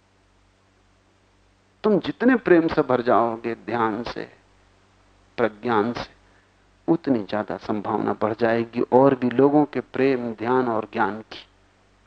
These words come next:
उसी को पाना चाहना, जिसे पाके तुम ही धनी नहीं होते, दूसरे भी तुम्हारे कारण धनी हो जाते। तब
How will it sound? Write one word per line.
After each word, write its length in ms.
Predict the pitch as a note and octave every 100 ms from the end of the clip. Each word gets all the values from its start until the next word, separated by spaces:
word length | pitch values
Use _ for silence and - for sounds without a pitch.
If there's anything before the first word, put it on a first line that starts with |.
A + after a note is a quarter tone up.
| _ _ _ _ _ _ _ _ _ _ _ _ _ _ _ - _ -
उसी 260 | E3 F#3+
को 140 | E3+ A#2
पाना 380 | - G#2+ G2+
चाहना, 440 | G#2 A2 G#2 G#2 G#2+ _ _ _ _ _ _ _ _ _ _ _ _ -
जिसे 320 | A2+ C#3+ C#3
पाके 440 | A#2+ - G#2 - C#3+
तुम 280 | - D#3
ही 100 | D3
धनी 300 | G3 C#3+ E3
नहीं 160 | F3+ F#3
होते, 320 | E3+ C#3+ B2+
दूसरे 460 | A#2 B2 C3 - B2
भी 160 | A#2+
तुम्हारे 400 | D#3 C3+ A2 G#2
कारण 380 | G#2+ - G#2+ A#2
धनी 240 | G#2+ A2 B2+
हो 180 | A2+
जाते। 320 | - - - _ _ _ _ _ _ _ _ _ _ _ _ _
तब 80 | -